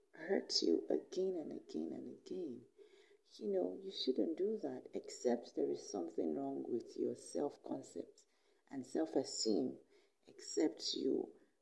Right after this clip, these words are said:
cannot, you know, you have issues with sem-, separation anxiety. You cannot,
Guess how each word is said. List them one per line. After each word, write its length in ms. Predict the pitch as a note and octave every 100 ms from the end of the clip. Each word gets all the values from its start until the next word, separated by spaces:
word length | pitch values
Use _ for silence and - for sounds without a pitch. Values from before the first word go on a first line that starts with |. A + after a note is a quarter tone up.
| _ _ _ _ -
cannot, 460 | D3 D3+ F3 F3 - - _ _ _
you 120 | - C#3
know, 80 |
you 120 | C#3 C#3+
have 200 | G3+ F3+ -
issues 540 | G#2 - - F2 - -
with 280 | - - - - _
sem-, 220 | - D3+ - - -
separation 720 | - D3+ - - E3 - D#3+
anxiety. 840 | C3+ C3 B2 D#2+ - - - - - - -
You 240 | - - - -
cannot, 420 | D#2+ D2+ E2+ -